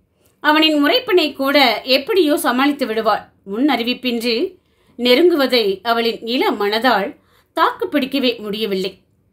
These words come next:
பயத்திலும் பதட்டத்திலும் பெரிது பெரிதாய் மூச்சு வாங்கியது. தமிழ் தன் ஆள்காட்டி விரலால் அவள் கன்னத்தில் இருந்து உதடு வரை அழுத்தமாய் கோடு கிழித்தாள்.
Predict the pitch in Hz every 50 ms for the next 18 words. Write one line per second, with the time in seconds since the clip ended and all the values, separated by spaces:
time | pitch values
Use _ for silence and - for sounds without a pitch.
0 | _ - 196 196 196 196 202 208 - - 254 240 233 220 190 175 185 180 226 214
1 | 233 233 240 254 254 - 233 226 220 196 208 277 349 - _ _ _ _ - _
2 | _ - 285 294 403 453 453 466 466 - 247 247 226 254 254 233 226 - 226 226
3 | 247 - - 226 190 180 180 190 180 196 190 170 175 - _ _ _ _ _ _
4 | _ _ _ _ _ _ _ _ - 302 320 370 415 392 370 - 330 311 302 -
5 | 294 302 466 466 - 427 381 349 349 - 349 269 233 247 247 247 269 262 233 214
6 | 196 185 - _ - 247 247 240 233 226 233 277 285 359 427 427 - - 294 240
7 | 247 240 247 220 226 202 196 202 233 247 247 233 202 202 196 196 185 - - 208
8 | 233 262 262 - 285 254 226 226 226 - 196 190 185 190 185 185 190 170 165 156
9 | - - - -